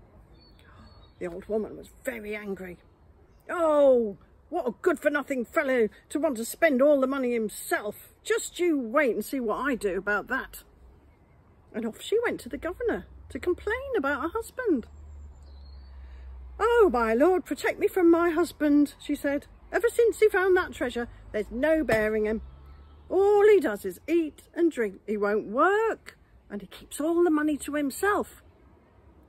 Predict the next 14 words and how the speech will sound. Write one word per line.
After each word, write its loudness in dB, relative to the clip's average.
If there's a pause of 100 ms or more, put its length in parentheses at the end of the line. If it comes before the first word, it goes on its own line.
(140)
Now -6
the -6
governor -4
took -10
pity -4
on -6
the -8
woman, -8
and -4
he 0
ordered 0
his -6
chief -4
secretary -12